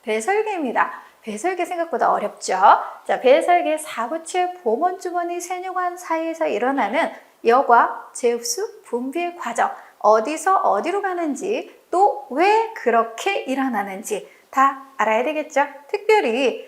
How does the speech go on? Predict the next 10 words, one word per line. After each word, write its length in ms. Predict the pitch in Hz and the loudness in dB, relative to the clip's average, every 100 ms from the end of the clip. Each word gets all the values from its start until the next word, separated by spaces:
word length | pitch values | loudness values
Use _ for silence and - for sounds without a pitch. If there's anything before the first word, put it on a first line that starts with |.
| - | -10
보통은 440 | - 302 349 359 349 | -2 -2 0 -2 -2
표로 320 | - 415 427 | -2 0 0
정리되어 500 | 403 381 359 320 311 | 0 -2 0 0 2
나오는 540 | 285 226 254 220 285 - - _ _ | 2 2 2 0 -2 -4 -16 _ _
단백질, 600 | 294 320 359 359 - - - _ | -2 2 2 2 -2 -4 -16 _
알기가 420 | - 208 226 247 254 | 2 2 0 -4 -6
커서 300 | 269 339 339 | -2 -2 0
여과 420 | 208 294 320 - - | 0 2 0 -2 -8
안 220 | - 220 | -8 -4
되겠죠. 380 | 330 262 - | -2 -2 -2